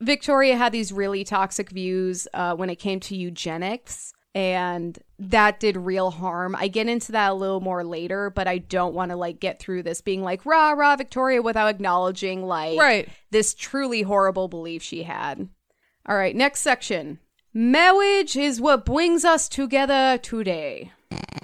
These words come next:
Speaker 1: That's a Princess Bride reference. I'm not
Speaker 2: Yeah.
Speaker 1: making <laughs> fun of speech impediments. I just got done talking about how, like, people with disabilities or all that stuff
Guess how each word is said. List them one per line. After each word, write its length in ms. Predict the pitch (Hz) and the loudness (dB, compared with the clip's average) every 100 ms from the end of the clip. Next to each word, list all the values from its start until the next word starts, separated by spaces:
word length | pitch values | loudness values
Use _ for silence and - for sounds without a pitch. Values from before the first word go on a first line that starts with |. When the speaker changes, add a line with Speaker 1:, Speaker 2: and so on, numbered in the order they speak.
| - _ _ - | -14 _ _ 0
Speaker 1:
That's 220 | 233 277 | 0 2
a 60 | |
Princess 580 | 277 - 277 285 311 277 | -4 0 0 2 2 -2
Bride 600 | 190 185 185 190 208 262 | -4 -6 2 4 4 2
reference. 460 | 285 294 320 311 285 | 2 2 2 2 2
I'm 340 | 214 226 220 208 | 4 4 4 4
not 260 | 214 220 | 8 8
Speaker 2:
Yeah. 40 | 233 | 8
Speaker 1:
making 440 | 247 254 311 277 | 4 6 4 2
<laughs> 0 | |
fun 280 | - - 370 415 | 8 8 10 8
of 260 | 403 415 277 - _ | 8 4 -6 -12 _
speech 500 | - - 370 277 - | -18 2 4 4 0
impediments. 800 | 320 330 330 294 269 262 226 - - 269 | -2 2 4 6 6 2 0 -6 -12 -6
I 120 | 294 285 | 0 0
just 340 | 254 302 - | 2 2 4
got 220 | 302 294 | 4 4
done 180 | 302 277 | 4 0
talking 460 | 277 262 269 285 277 | 6 6 6 4 4
about 300 | 262 247 269 | 6 6 6
how, 160 | 262 | 6
like, 280 | 247 247 - - - | 6 2 0 -20 -2
people 300 | 359 277 285 | 0 0 -2
with 140 | 294 | -4
disabilities 840 | 285 277 277 247 262 269 254 254 | -4 -4 -2 2 2 2 -2 -2
or 240 | - 226 - | 0 -2 4
all 220 | 247 254 | 4 4
that 240 | 247 254 - | 4 2 0
stuff 400 | - 240 233 | 2 6 6